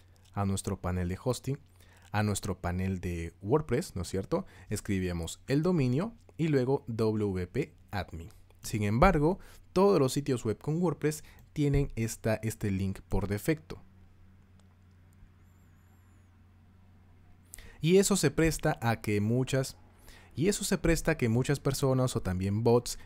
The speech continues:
estén intentando acceder a tu sitio web mediante esta ruta, ya que todos los,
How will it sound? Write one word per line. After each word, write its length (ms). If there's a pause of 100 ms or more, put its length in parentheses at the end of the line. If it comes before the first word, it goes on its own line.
estén 320
intentando 640
acceder 340
a 80
tu 100
sitio 300
web 200 (260)
mediante 540
esta 220
ruta, 420 (180)
ya 200
que 200
todos 320
los, 200